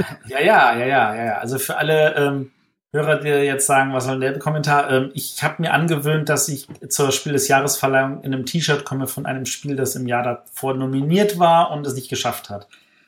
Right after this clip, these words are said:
Also letztes Jahr bin ich mit einem Orléans-T-Shirt aufgetaucht, im Jahr davor mit einem Concept-T-Shirt.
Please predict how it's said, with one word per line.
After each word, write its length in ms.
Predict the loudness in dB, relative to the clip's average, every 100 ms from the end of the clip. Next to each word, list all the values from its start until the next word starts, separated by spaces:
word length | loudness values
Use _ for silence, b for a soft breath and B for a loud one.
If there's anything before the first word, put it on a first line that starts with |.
| b
Also 120 | 0
letztes 380 | 2 4 2 4
Jahr 140 | 4 2
bin 140 | -2
ich 120 | -2
mit 160 | -4 -2
einem 240 | -4 -2
Orléans-T-Shirt 800 | -2 0 2 2 0 0 0 0
aufgetaucht, 580 | 0 -4 -4 0 -2 -2
im 140 | 0
Jahr 120 | 2 2
davor 320 | 0 -2 -2
mit 140 | -2
einem 240 | -6 -8 -4
Concept-T-Shirt. 880 | -4 -2 -2 -4 -4 -2 0 -2